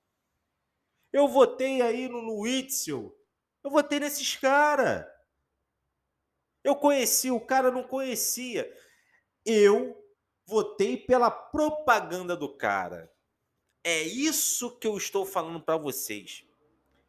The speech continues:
Qual é a mentira que as, que as pessoas vendem e a gente aceita? Você tá achando que é só no mundo da mídia? Não.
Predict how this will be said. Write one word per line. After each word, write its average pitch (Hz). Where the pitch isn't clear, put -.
Qual 262
é 254
a 247
mentira 226
que 214
as, 165
que -
as 160
pessoas 160
vendem 208
e 185
a 165
gente 147
aceita? 87
Você -
tá 131
achando 117
que 117
é 107
só 110
no 104
mundo 98
da 98
mídia? 143
Não. 170